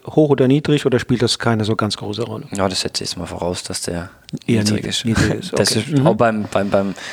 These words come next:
Speaker 2: konzentrierten und,
Speaker 1: Mhm.
Speaker 2: ähm, fetteren Typ vielleicht. Dann ganz wichtig, ähm, die Maische Bearbeitung während der Maischegärung.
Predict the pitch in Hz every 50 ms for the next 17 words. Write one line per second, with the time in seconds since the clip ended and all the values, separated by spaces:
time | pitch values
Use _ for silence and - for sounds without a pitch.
0 | - - - 113 107 104 104 107 - - - 98 95 92 - 104 104 - - -
1 | 123 113 123 135 143 - - - - - - - - - - _ _ - - -
2 | 87 87 87 85 - - 92 - - 101 104 98 - - - - - - 95 92
3 | 87 85 - - _ - - - - - - _ - - 107 113 113 117 117 117
4 | 110 - 113 123 120 - 127 123 117 - - 127 110 - - - 110 104 104 95
5 | 107 107 104 101 98 104 - 110 95 98 90 98 101 104 117 113 113 113 107 110
6 | 104 104 101 98 95 92 101 - - 117 117 113 107 104 104 107